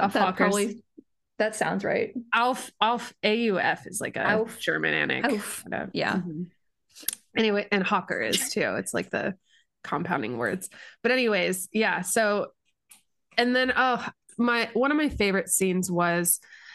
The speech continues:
Speaker 1: because it's very whimsical, and I like that kind of stuff, was when she, <laughs> she ge-, she gets led by the little orbs <laughs>
Speaker 2: Oh, yeah,
Speaker 1: into
Speaker 2: the
Speaker 1: the
Speaker 2: little
Speaker 1: lake.
Speaker 2: will-o-wisps.
Speaker 1: Yeah.
Speaker 2: Yeah.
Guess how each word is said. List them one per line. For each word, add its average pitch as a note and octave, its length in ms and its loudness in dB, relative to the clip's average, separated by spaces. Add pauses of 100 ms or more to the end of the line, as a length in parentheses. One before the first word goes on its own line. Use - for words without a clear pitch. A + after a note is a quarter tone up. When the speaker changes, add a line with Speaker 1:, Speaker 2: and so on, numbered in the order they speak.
(420)
Speaker 1:
because C4+ 360 2
it's G#3 140 0
very G3+ 240 2
whimsical, F3+ 760 0 (440)
and F3+ 100 2
I E3+ 100 2
like E3+ 300 0
that - 200 -2
kind - 180 -4
of G3 60 -4
stuff, - 420 -4 (640)
was F3 760 0 (240)
when F3+ 480 0
she, E3+ 720 0 (1700)
<laughs> - 40 2
she - 360 2
ge-, - 240 0 (280)
she - 180 0
gets G3 220 0
led F3 360 4
by F3+ 140 4
the F3 120 2 (100)
little F3 220 2
orbs F#3+ 520 2 (160)
<laughs> - 0 - (1040)
Speaker 2:
Oh, C4 80 4
yeah, G#3 60 6
Speaker 1:
into G#3 120 4
Speaker 2:
the - 20 -
Speaker 1:
the A3+ 60 4
Speaker 2:
little G3 160 6
Speaker 1:
lake. F#3 160 4
Speaker 2:
will-o-wisps. - 800 0
Speaker 1:
Yeah. G#3+ 260 4
Speaker 2:
Yeah. G3 220 4